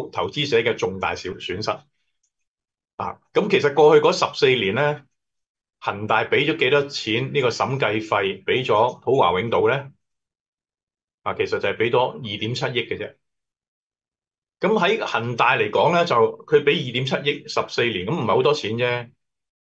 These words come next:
但係佢就可以咧，只要普華永道肯簽名喺嗰個年報嗰度咧，佢就可以咧，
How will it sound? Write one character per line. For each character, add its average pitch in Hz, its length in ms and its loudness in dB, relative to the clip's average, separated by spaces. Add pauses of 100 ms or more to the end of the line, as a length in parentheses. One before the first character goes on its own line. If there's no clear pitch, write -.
(360)
但 135 180 2
係 143 120 4
佢 147 40 2
就 131 160 4
可 131 160 4
以 147 120 2
咧， 156 280 0 (340)
只 127 180 -6
要 156 180 4
普 139 220 2
華 107 200 4
永 117 120 -6
道 104 200 2
肯 123 220 -2
簽 151 200 -2
名 131 420 -2 (100)
喺 127 120 -2
嗰 127 120 -2
個 117 140 2
年 101 180 -8
報 101 160 2
嗰 113 40 0
度 92 120 0
咧， 110 160 -4 (500)
佢 139 120 0
就 120 160 4
可 147 80 4
以 147 80 2
咧， 147 240 2